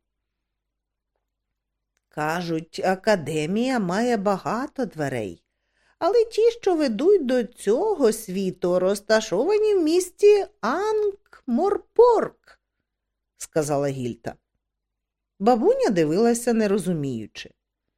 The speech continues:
«На округлому морі», додала Гільта. Бабунине обличчя зберігало ввічливо запитальний вираз.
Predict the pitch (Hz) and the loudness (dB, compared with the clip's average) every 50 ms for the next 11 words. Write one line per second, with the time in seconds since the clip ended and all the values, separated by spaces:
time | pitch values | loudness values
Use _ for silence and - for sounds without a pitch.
0 | _ _ _ _ _ _ _ _ _ _ _ _ _ _ _ _ _ - 175 277 | _ _ _ _ _ _ _ _ _ _ _ _ _ _ _ _ _ -4 -2 0
1 | 330 359 370 392 392 392 - - 381 403 453 494 480 494 440 466 453 466 453 453 | 2 4 4 2 2 0 2 6 8 10 10 10 8 6 4 2 2 4 2 0
2 | 453 453 453 453 466 466 440 330 170 - 127 127 - - _ _ _ _ _ _ | 2 2 2 2 2 2 2 0 -2 -2 -4 -8 -12 -14 _ _ _ _ _ _
3 | _ _ _ _ _ _ - - 151 170 139 165 156 151 143 139 135 131 135 123 | _ _ _ _ _ _ -10 -6 -4 -2 0 2 2 2 2 2 0 -2 -6 -10
4 | 120 113 - _ - 113 - _ _ _ _ _ _ _ _ _ _ _ _ _ | -10 -12 -12 _ -10 -12 -12 _ _ _ _ _ _ _ _ _ _ _ _ _
5 | _ - 175 202 202 160 170 185 180 170 170 165 165 160 160 156 151 147 151 160 | _ -2 0 0 0 2 0 0 0 0 0 -2 -2 -2 -2 -2 -2 -2 -2 -2
6 | 170 226 226 - 370 381 392 285 190 196 208 170 156 147 151 170 220 254 254 240 | -2 -2 -2 -2 0 2 2 2 2 2 2 2 0 -2 0 0 2 2 2 2
7 | 240 226 190 165 165 190 196 196 180 - - - 233 233 262 254 269 277 240 202 | 2 2 0 -2 -4 -4 -4 -4 -6 -6 -6 -4 -2 -2 0 0 0 0 0 -2
8 | 196 - - 165 160 - 147 135 135 135 131 139 156 170 180 160 156 131 120 113 | -2 -2 -4 -6 -4 -2 -2 -2 -2 -2 -2 -4 -6 -6 -4 -4 -2 -2 -4 -4
9 | 113 104 104 - - | -6 -8 -12 -14 -20